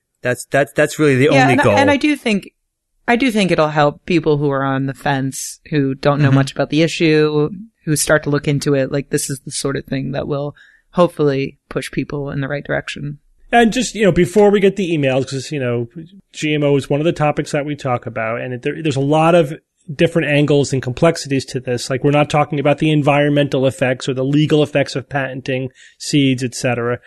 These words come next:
Speaker 3: This is just the safety of, of the G M Os that are out there as feed, right? That's basically what this, this study is addressing. But, you know, we've talked about those other issues on the show at other times. Um, it is, it is an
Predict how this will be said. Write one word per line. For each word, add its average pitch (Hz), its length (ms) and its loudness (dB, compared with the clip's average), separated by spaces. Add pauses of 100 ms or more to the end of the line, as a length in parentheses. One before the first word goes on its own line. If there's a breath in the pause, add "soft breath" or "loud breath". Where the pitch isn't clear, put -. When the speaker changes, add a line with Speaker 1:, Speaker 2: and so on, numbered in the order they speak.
(160 loud breath)
Speaker 3:
This 143 200 0
is 139 140 -2
just - 320 0
the 147 80 0
safety 156 680 2
of, 131 280 0 (420 loud breath)
of 135 280 -2
the 143 260 0 (240)
G 147 240 0
M 139 140 2
Os 135 180 2
that 131 100 2
are 127 100 2
out 135 260 0
there 123 260 2
as 120 160 -4
feed, 127 480 -4
right? 127 160 -4
That's 127 160 -6
basically 131 540 -4
what 147 240 -8
this, 131 200 -4 (140)
this 139 320 -6
study 127 480 -4
is 127 200 -8
addressing. 123 600 -4 (320 soft breath)
But, 147 260 -2
you 202 60 0
know, 175 60 4
we've 160 180 4
talked 202 240 4
about 170 220 2
those 165 180 2
other 156 280 0
issues 135 240 -4
on 131 140 -4
the 131 60 -4
show 123 260 -4
at 120 100 -6
other 143 220 -2
times. 117 520 -10 (440 soft breath)
Um, 131 300 -8
it 208 80 6
is, 247 140 6
it 220 140 2
is 240 120 0
an 190 100 -2